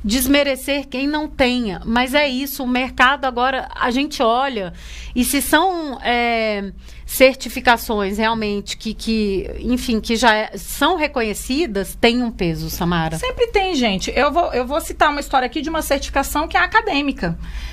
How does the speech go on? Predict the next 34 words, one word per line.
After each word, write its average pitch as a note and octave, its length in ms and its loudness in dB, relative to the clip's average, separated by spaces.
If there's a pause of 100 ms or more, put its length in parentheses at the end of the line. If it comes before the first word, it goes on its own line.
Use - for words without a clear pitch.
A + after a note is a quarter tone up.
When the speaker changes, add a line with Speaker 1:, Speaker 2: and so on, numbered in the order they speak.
(120)
Speaker 2:
É, G3 720 2
Carla, F#3 440 0
eu C4+ 220 2
sempre F#4+ 240 -6
tive A#4 140 2
vontade A#4 260 0
de - 60 -10
fazer E4 180 -4
mestrado, D4 500 4
você D#4 100 -8
sabe, B3 300 2
eu C#4 40 -10
sou C#4 120 -8
super C#4 200 -2
acadêmica. C4+ 760 0 (420)
Quando A4+ 260 4
eu A#4+ 120 0
entrei F4+ 200 -2
na D#4 80 -2
Secretaria B3+ 540 0
de A3 60 0
Educação, G#3 720 0 (380)
todos D#4 420 2
os D4+ 140 -6
professores A#3+ 640 -2
da G#3+ 80 0
escola G#3+ 320 0
que G#3 80 -4
eu G#3 40 -2
fui G#3+ 120 -2
trabalhar, F#3+ 500 2 (320)
todos A3+ 880 0 (140)
tinham A3 320 0
mestrado. G3+ 560 0